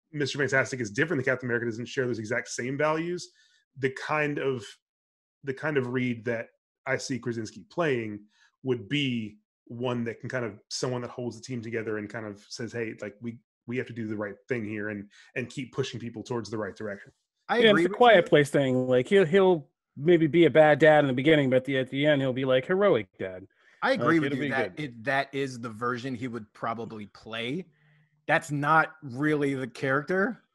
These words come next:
Speaker 2: in the
Speaker 3: Well
Speaker 2: books. And, like, Tony Stark, like, look, Tony Stark was also a jerk, a giant jerk in the, in the comics. And Robert Downey Junior made him likable enough, even though really, like,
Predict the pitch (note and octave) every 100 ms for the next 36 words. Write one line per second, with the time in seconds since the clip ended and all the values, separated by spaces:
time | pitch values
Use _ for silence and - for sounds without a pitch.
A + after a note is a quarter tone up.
0 | _ D3 C#3+ A2+ A3 F#3+ - D3+ C#3+ C#3+
1 | C#3 - - C#4 B3+ - B3 A3 D#3+ E3
2 | D3+ - - _ G3 E3 - - A#3+ B3
3 | G#3+ G3 D#3+ E3 D#3 F3 G#3 - A#2 F#2+
4 | - _ _ C#3 A2 C#3 G2 - - _
5 | - C3+ A2+ D#3 F#3 A2+ A#2 F#2 - B2
6 | A2+ G#2+ G2 C3+ A2+ A2 B2 A2 G2+ -
7 | C#3 C3+ C3 A#2 _ E3 D#3+ D3+ D3 D3+
8 | D3 C#3 D#3+ D3+ C#3+ C3+ _ _ _ _
9 | _ D3 E3+ - E3 D3+ D3 E3 F3+ D3+
10 | D#3+ D#3+ - D#3+ D3 D#3+ F3+ A#2 - -
11 | - F3+ A3 G3+ G3+ E3 G3 C4+ G#3+ F3+
12 | F3 D#3